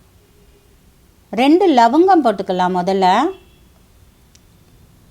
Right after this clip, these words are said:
பிரிஞ்சி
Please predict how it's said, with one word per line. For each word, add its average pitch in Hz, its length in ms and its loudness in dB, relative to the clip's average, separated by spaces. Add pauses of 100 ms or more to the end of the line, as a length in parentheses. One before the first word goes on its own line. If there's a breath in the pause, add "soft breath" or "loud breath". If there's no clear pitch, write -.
(2750)
பிரிஞ்சி 294 320 0